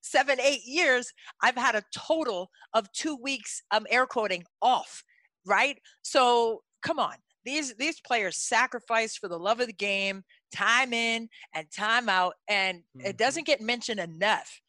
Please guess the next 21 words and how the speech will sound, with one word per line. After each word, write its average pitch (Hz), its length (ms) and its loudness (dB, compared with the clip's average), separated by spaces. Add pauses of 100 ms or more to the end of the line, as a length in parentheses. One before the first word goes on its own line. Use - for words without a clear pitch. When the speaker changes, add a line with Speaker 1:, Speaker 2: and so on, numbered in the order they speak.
(480)
Speaker 1:
you 185 80 -8
know, 196 120 2
the 190 100 -6
sacrifices 170 1040 -2
that, 170 240 -2 (120)
uh, 151 180 -2 (200)
they 190 100 0
go 214 240 0
through 202 220 -6
physically 277 540 -4
and 170 120 0
mentally. 262 400 0
You're 226 140 -10
gonna 226 180 -6
be 202 180 -6
away. 202 540 4
There's 185 180 -6
a - 140 -18
pandemic 202 560 -2
going 226 300 0
on. 226 140 2